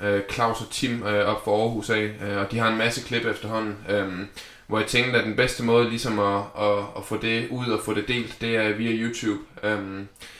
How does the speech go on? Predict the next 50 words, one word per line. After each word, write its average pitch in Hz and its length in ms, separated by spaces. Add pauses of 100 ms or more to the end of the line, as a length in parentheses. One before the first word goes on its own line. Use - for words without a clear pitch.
(160)
og 101 100
så 117 80
håber 131 260
jeg - 80
på 117 140
i 110 80
fremtiden, 120 400
jeg 104 80
kan 107 100
gøre 104 140
endnu 120 140
mere 110 180
ved 113 120
det. 120 100 (280)
Øhm, 98 400
jeg 107 120
tror, 117 260
der 104 80
er 107 260
et, 107 160
øh, 101 240 (100)
et 104 120
kæmpe 123 300
marked 110 360
for, 101 520 (420)
for 117 120
at 117 80
få 110 60
lavet 117 180
nogle 120 160
små 120 300
videoer, 107 520
nogle 98 140
små 120 200
træningsvideoer 113 760
og - 60
sådan 107 100
noget 101 120
der, 101 140
for 104 100
vi 107 80
kan 110 100
jo 107 60
se, 127 220
når 110 80
vi 104 80
lægger 101 220
op 104 220
på, 101 420
på 110 100